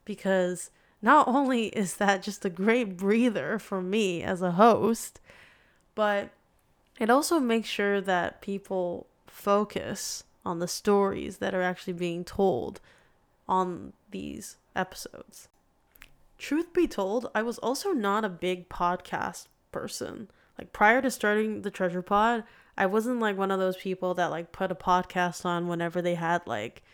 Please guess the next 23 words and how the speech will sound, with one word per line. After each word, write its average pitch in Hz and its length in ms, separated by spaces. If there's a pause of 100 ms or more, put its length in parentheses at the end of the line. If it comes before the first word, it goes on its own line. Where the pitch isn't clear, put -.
(200)
a 190 80
moment 175 380
of 175 140
time 165 380
or 170 100
when 175 180
they 175 100
were 170 280
doing 185 260
a 170 40
long 170 280
drive 101 380
or - 40
something. - 460
Like, - 240
no. - 340 (640)
I 117 140
would 196 220
always 233 260
opt 208 260
for 185 320
some 180 220
music 175 600